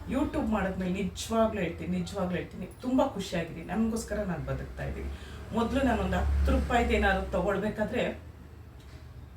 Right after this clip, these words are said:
ಯೋಚನೆ ಮಾಡ್ಬೇಕಿತ್ತು ನಾನು, ಯಾಕಂದ್ರೆ ಬೇರೆಯವ್ರ ಕೈ ಚಾಚ್ತಾ ಇದ್ದೆ. ಹತ್ತು ರೂಪಾಯಿದು ಏನಾದ್ರು ತಿನ್ಬೇಕಾದ್ರೆ ಯೋಚನೆ ಮಾಡ್ಬೇಕಿತ್ತು. ಆ, ಈ ತಿಂದ್ರೆ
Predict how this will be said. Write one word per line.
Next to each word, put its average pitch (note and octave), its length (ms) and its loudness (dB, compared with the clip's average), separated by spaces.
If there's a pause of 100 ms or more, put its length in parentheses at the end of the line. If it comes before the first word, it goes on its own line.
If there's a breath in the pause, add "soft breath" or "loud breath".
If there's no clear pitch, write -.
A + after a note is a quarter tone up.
(340)
ಯೋಚನೆ B3+ 380 6
ಮಾಡ್ಬೇಕಿತ್ತು G#3+ 640 2
ನಾನು, F3 220 -6 (1080)
ಯಾಕಂದ್ರೆ E4 400 2
ಬೇರೆಯವ್ರ E4+ 460 4
ಕೈ G#3+ 200 4
ಚಾಚ್ತಾ - 440 -2
ಇದ್ದೆ. - 220 -8 (1600 loud breath)
ಹತ್ತು D#4+ 240 2
ರೂಪಾಯಿದು F4+ 320 6
ಏನಾದ್ರು C#4 340 4
ತಿನ್ಬೇಕಾದ್ರೆ D4 640 4
ಯೋಚನೆ C4+ 320 4
ಮಾಡ್ಬೇಕಿತ್ತು. A#3+ 720 0 (260)
ಆ, C4+ 180 0 (240)
ಈ D#4+ 220 -2
ತಿಂದ್ರೆ C#4+ 500 4